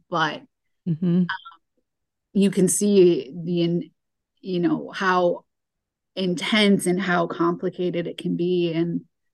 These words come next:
Speaker 1: uh, thankfully, I, I grew up in Chicago area, and my doctors were at Ch-,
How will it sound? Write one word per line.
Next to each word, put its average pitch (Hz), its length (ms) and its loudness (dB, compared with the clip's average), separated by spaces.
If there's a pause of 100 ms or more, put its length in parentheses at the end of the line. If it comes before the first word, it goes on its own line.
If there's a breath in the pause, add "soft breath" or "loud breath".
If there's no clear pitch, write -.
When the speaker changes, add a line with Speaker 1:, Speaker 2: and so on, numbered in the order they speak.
(500)
Speaker 1:
uh, 156 220 -4
thankfully, 214 760 4
I, 175 400 0 (120)
I 190 80 0
grew 220 220 6
up 214 120 2
in 202 80 4
Chicago 185 540 0
area, 175 640 -4 (140)
and 175 540 -2
my 175 120 -2
doctors 170 400 -4
were 185 120 0
at 170 100 -4
Ch-, - 140 -12